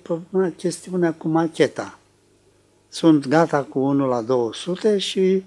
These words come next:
vor să o prezinte tovarășului Ceaușescu, să vedem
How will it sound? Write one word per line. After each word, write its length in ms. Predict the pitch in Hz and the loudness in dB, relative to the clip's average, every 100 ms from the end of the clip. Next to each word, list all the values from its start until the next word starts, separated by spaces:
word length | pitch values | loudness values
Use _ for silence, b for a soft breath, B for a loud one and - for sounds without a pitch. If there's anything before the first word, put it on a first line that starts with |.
| b b b b b | b b b b b
vor 220 | 147 190 | 0 0
să 560 | 185 - 175 165 165 160 170 | 0 2 4 6 4 2 0
o 120 | 160 | -2
prezinte 960 | 151 151 151 175 160 - 127 123 120 117 - _ _ _ | 2 0 2 2 2 2 0 2 -2 -8 -18 _ _ _
tovarășului 680 | 139 135 135 123 - 120 | -4 -2 -2 -6 -8 -8
Ceaușescu, 840 | - 123 107 - 202 202 - 202 196 | -8 -12 -12 -6 -4 -4 -2 -2 -2
să 180 | - 180 | -6 -8
vedem 440 | 165 185 190 | -6 -4 -4